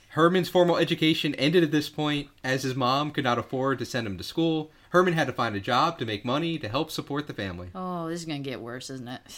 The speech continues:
Speaker 1: He began working at a bank as an errand boy. The bank trusted him so much that they sent him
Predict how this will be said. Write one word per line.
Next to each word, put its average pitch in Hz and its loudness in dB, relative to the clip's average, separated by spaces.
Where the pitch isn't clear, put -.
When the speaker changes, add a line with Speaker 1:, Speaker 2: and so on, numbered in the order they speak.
Speaker 1:
He 170 4
began 180 2
working 151 2
at 127 2
a 113 0
bank 127 -2
as 120 -2
an 120 -4
errand 147 -2
boy. 90 -4
The 151 2
bank 202 6
trusted 180 2
him 147 0
so 160 2
much 180 0
that 131 -4
they 135 -2
sent 156 -2
him 147 -2